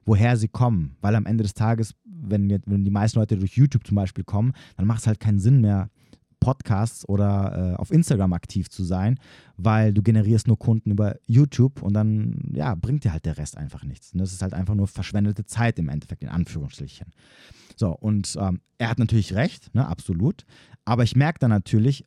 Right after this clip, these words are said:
weil mir aber natürlich auch haupt-, auch sehr viel die, die, äh, weil mir auch sehr viel die, die, die Sachen halt Spaß machen, dass ich natürlich mir denke, so, "Ja, aber ich will jetzt nicht den Podcast aufgeben oder ich will jetzt nicht meinen Instagram-Kanal irgendwie so links liegen lassen oder gar nichts mehr machen",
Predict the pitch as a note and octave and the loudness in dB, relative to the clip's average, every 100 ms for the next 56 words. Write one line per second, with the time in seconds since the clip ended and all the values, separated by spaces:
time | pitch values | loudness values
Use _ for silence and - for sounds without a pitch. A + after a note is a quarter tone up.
0 | _ _ - F2+ B2 B2+ - _ _ G#2 | _ _ -6 0 0 0 -4 _ _ 0
1 | G2+ F#2 F#2 - G2 F2+ G2+ - - E2 | 2 0 -2 -4 -4 -2 -4 -6 -8 -10
2 | - - F2 F2+ E2+ - D#2+ C#2+ C2+ - | -10 -8 -6 -4 -6 -6 -10 -8 -12 -12
3 | C#2+ D#2+ D#2 - E2+ E2+ D2 D2 C#2+ D#2 | -6 -4 -4 -4 -4 -4 -8 -10 -10 -16
4 | D#2+ F2 D#2+ D2 E2 D2+ - G2+ A2+ - | -16 -12 -8 -8 -6 -6 -4 -2 -2 -2
5 | E2 - C3 D3 _ _ _ _ _ - | -4 -4 -6 -8 _ _ _ _ _ -16
6 | - G#2+ A#2 - A2 G#2 A2+ G2 E2 E2 | -2 0 2 2 2 2 0 -2 -6 -10
7 | E2 D#2+ D#2+ D2+ - D2 - - E2+ D#2 | -10 -8 -8 -8 -8 -8 -10 -10 -10 -6
8 | D2 - D#2+ C#2+ C2 D#2+ - D2 C2+ F#2 | -8 -6 -8 -8 -8 -8 -6 -6 -4 -2
9 | G#2 D2 - D2 C#2 C#2 D2 C2 D2 D2 | 0 -2 -4 -8 -6 -6 -8 -6 -6 -6
10 | - F2 F2 C#2 - A2+ - - - D#2+ | -4 -2 -2 -4 -6 -6 -6 -12 -8 -4
11 | F#2+ A#2+ G#2+ F2 D#2 F2+ - | 0 0 0 -2 -2 -2 -4